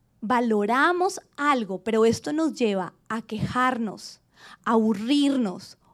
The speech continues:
o deprimirnos, también acusar a otros, y lo voy a explicar, estamos valorando mal.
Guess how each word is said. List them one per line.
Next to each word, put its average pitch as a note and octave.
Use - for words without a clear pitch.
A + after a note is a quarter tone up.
o A#3
deprimirnos, C4+
también A3+
acusar B3+
a A3+
otros, A#3
y C#4
lo B3
voy G3+
a -
explicar, B3
estamos A3+
valorando G#3
mal. A3+